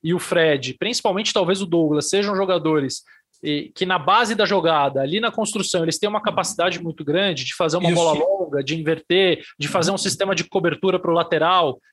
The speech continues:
Speaker 1: principalmente quando o lateral é um Lodge, é um Arana da vida, eles conseguem, é, sustentar bem, mas eles não chegam tanto assim
Speaker 2: Esse é o Bruno,
Speaker 1: na área
Speaker 2: né?
Speaker 1: do adversário. Esse é o Bruno, exato. Esse eu vi na Olimpíada, é o Bruno. É, e aí, quando eu penso aqui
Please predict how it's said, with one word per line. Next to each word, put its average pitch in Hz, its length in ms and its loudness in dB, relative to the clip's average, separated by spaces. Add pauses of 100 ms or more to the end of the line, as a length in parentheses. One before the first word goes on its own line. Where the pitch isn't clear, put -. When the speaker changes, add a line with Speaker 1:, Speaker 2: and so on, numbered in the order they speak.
Speaker 1:
principalmente 175 540 -2
quando 180 180 0
o 170 40 4
lateral 170 480 4
é 175 80 4
um 160 80 2
Lodge, 151 480 2
é 156 60 2
um 160 160 -4
Arana 160 380 0
da 139 120 0
vida, 151 380 -2
eles 143 180 -2
conseguem, 170 540 -2 (300)
é, 143 280 2
sustentar 180 680 0
bem, 180 400 0 (480)
mas 160 300 0
eles 170 180 0
não 190 140 -4
chegam 196 380 0
tanto 175 400 -2
assim 170 420 -2 (300)
Speaker 2:
Esse 185 260 2
é 233 40 6
o 247 80 4
Bruno, 208 180 2
Speaker 1:
na 160 120 2
área 180 120 2
Speaker 2:
né? 165 60 0
Speaker 1:
do 196 40 4
adversário. 185 500 2
Esse 151 140 0
é - 20 -6
o 226 60 0
Bruno, 180 420 0
exato. 180 400 -2
Esse 180 200 0
eu 214 100 2
vi 175 220 -4
na 214 100 0
Olimpíada, 208 540 0
é 247 120 2
o 302 100 2
Bruno. 180 360 -2 (460)
É, 143 240 -2
e 170 80 2
aí, 180 220 2
quando 247 200 0
eu 240 80 2
penso 208 360 0
aqui 170 420 -2